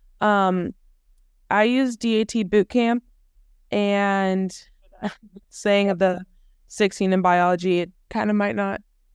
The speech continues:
be that way, but I just avoided that section like it was nobody's business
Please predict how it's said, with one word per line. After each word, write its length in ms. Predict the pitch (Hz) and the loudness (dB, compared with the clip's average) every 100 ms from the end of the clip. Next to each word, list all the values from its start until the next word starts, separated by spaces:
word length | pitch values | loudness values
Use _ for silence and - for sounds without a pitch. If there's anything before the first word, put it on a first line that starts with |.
| _ _ _ _ _ | _ _ _ _ _
be 120 | 254 247 | -2 2
that 180 | 240 | 2
way, 180 | 233 220 | 2 2
but 180 | 214 226 | 2 2
I 140 | 214 | 2
just 220 | 214 220 220 | 2 0 -4
avoided 380 | 185 202 196 196 | -2 0 0 0
that 180 | 190 | 0
section 320 | - 190 - 190 | 0 -4 -2 -2
like 180 | 185 | 0
it 60 | 185 | -2
was 100 | 175 | -2
nobody's 420 | 180 175 180 170 | -2 0 0 -2
business 600 | 175 175 185 175 185 - | -2 -2 -2 -2 -4 -12